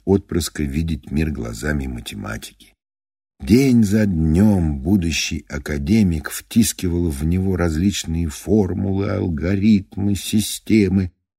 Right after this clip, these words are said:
рассказывал о выдающихся представителях их профессии, о математическом смысле мира, а сын, благодарно внимая родителю и легко впитывая точные науки,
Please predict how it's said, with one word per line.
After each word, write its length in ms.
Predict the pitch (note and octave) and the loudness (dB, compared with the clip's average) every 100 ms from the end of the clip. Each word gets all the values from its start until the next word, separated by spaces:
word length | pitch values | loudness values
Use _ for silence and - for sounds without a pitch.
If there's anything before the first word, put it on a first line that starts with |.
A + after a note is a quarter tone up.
| _ | _
рассказывал 640 | - - - G2 G2 F#2 - | 0 0 2 2 4 2 2
о 60 | |
выдающихся 840 | F2+ F2 G2 G#2+ - G2+ G2 - F#2+ | 2 4 4 4 2 -2 -4 -6 -4
представителях 800 | F#2+ - - F#2 G#2 G2+ F#2 - | -4 -4 -2 -2 -2 -2 -2 -2
их 200 | G2+ F2 | -6 -6
профессии, 920 | - F2 - - G2+ - - G2+ G2+ G2 _ _ - | -4 -4 -2 4 4 4 -4 -2 -2 -2 _ _ 4
о 80 | G2 | 6
математическом 760 | G#2 A2+ G#2+ A2+ - - A2+ | 8 6 6 4 0 2 2
смысле 540 | G#2 - G2+ - G#2 | 2 4 4 4 4
мира, 540 | G#2+ F#2+ A#2 G2+ G#2+ - _ _ _ | 6 8 8 6 2 0 _ _ _
а 120 | G#2+ | -6
сын, 580 | - - - C3 G#2 D#2 _ _ _ | -4 -4 -4 -4 -4 -8 _ _ _
благодарно 800 | - E2 F2+ F#2 B2 A2+ G2+ G2+ | -6 -2 0 2 2 2 0 -2
внимая 500 | F#2 G2 G2 F#2+ F2 | -2 0 0 0 -2
родителю 680 | D#2 E2 G2 F#2 D#2 D2+ D2 | -2 0 -2 -2 -4 -4 -4
и 80 | F#2 | -4
легко 560 | D#2+ D#2 - - G#2+ E2+ | -4 -6 -10 -2 0 0
впитывая 640 | - - F#2+ - C#2 C#2 | -4 -6 -6 -4 -8 -8
точные 500 | - D#2+ - C2 C2+ | -8 -8 -8 -10 -10
науки, 580 | B1+ E2 C3+ A#2+ F#2 | -6 -4 -4 -6 -12